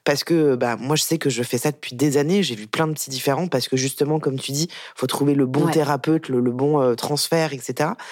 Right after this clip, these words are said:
Speaker 1: Moi, je conseille ça à tout le monde, d'aller, d'aller travailler
Speaker 2: Pareil.
Speaker 1: sur soi, sous plein de formes différentes, hein. T'as de la psychanalyse, psy comportementaliste, t'as plein de trucs différents. Et, euh, c'est pas, euh, juste pour les fous, faut arrêter de croire ça, vraiment, euh.
Speaker 2: C'est ça.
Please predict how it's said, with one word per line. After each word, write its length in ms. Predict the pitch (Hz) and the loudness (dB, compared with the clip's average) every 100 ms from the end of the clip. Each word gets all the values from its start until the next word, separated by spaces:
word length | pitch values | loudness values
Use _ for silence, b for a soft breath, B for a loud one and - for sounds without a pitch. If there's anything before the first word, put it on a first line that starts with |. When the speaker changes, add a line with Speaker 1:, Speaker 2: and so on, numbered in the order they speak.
| B B B - | B B B -2
Speaker 1:
Moi, 80 | 160 | 0
je 120 | 156 | 0
conseille 340 | - 135 143 | -2 0 0
ça 140 | 139 139 | 2 0
à 60 | |
tout 120 | 139 160 | 0 0
le 40 | |
monde, 100 | 190 | 0
d'aller, 120 | 180 131 | 2 2
d'aller 180 | 135 | 2
travailler 280 | 131 139 135 | 2 2 2
Speaker 2:
Pareil. 80 | 139 | 2
Speaker 1:
sur 120 | 135 | 0
soi, 140 | - 202 B B | -2 -2 B B
sous 180 | - 147 | -4 -2
plein 180 | 131 135 | 0 -2
de 60 | |
formes 180 | 127 131 | 0 -2
différentes, 420 | 135 - 165 - | -2 -2 0 0
hein. 120 | 175 170 | 0 0
T'as 120 | 143 | -2
de 80 | 117 | 0
la 100 | 110 | -2
psychanalyse, 540 | - 117 127 113 120 165 | -4 -2 -2 2 0 0
psy 120 | - | -4
comportementaliste, 840 | 123 110 113 117 113 113 127 156 | -4 -4 -4 -4 -2 -2 0 0
t'as 80 | 123 | -4
plein 280 | - 214 220 | -2 0 0
de 60 | |
trucs 220 | 185 - 143 | -2 -4 -6
différents. 340 | 131 139 160 B B B B - | -4 -2 -4 B B B B 0
Et, 220 | 135 131 | 4 4
euh, 140 | 123 123 | 4 2
c'est 180 | - | 0
pas, 300 | 135 208 226 196 | 0 2 4 4
euh, 140 | 156 | 2
juste 220 | 147 196 | 0 -2
pour 140 | - 180 | 2 2
les 80 | |
fous, 200 | 180 - | 2 0
faut 140 | 208 139 | 0 0
arrêter 220 | 127 196 | 0 -2
de 60 | - | -2
croire 260 | - - | -2 -4
ça, 180 | - 175 | -4 -4
vraiment, 420 | 151 143 175 175 | -2 -2 0 0
euh. 80 | 135 | 0
Speaker 2:
C'est 100 | 131 | 0
ça. 180 | 170 | 0